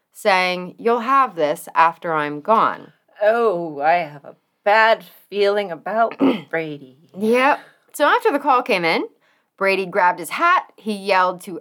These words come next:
Speaker 1: Ernest Moore, "Come on, let's go." And they raced downstairs to the back of the hotel where their motorcycle with sidecar was. Now, what time of year is it in Pennsylvania?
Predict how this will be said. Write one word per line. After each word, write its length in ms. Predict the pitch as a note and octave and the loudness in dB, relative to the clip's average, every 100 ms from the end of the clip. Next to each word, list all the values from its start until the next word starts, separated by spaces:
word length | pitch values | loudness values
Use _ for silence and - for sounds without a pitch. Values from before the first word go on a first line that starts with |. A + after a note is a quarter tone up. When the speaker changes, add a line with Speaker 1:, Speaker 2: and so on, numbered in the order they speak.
| - | -2
Speaker 1:
Ernest 340 | A#3 A3 G#3+ | 0 0 -2
Moore, 340 | A#3 C#4 E4 D#4 | 0 2 2 0
"Come 200 | - E4+ | -2 0
on, 240 | A#4+ E4 | 0 2
let's 180 | C#4+ C#4+ | 0 -2
go." 480 | G#4 G#4+ C#4 D#3 B2 _ _ _ | 0 2 2 0 -6 _ _ _
And 120 | G3+ G#3+ | -2 -2
they 80 | |
raced 380 | A3 B3+ C4+ - | 2 0 0 -2
downstairs 840 | B3+ D4 G4 G#4 A#3 G3 F#3+ G3+ | 0 2 2 0 2 4 2 0
to 80 | - | -6
the 80 | F#3 | -12
back 340 | F3 A#3 C4 | -4 0 0
of 60 | D#4+ | 0
the 60 | D4 | -2
hotel 440 | A#3+ A#3 E3 F3 | -2 0 2 2
where 160 | F3+ F3+ | 0 0
their 180 | F#3 F3+ | 0 -2
motorcycle 880 | G3+ A#3+ E4 G#4 - D#4 C#4+ C#4+ B3 | -2 0 2 2 2 0 2 2 0
with 240 | B3 - | 0 -4
sidecar 760 | D4+ C#4+ D4 C4+ A#3+ G#3+ F3 D#3+ | 0 2 2 0 0 2 2 2
was. 280 | D#3 D#3 F3 | 0 0 0
Now, 200 | G3 G3 | 0 2
what 240 | C#4 E4+ | 2 0
time 280 | - F4+ F4 | 0 0 0
of 60 | E4+ | 0
year 260 | D#4 D#4+ | 0 0
is 120 | D#4+ D4 | 0 0
it 140 | C#4+ | -2
in 80 | C#4+ | 0
Pennsylvania? 840 | D#4 D4 D#4 D4 D4+ D#4 E4+ F4+ | 0 0 -2 0 0 0 0 0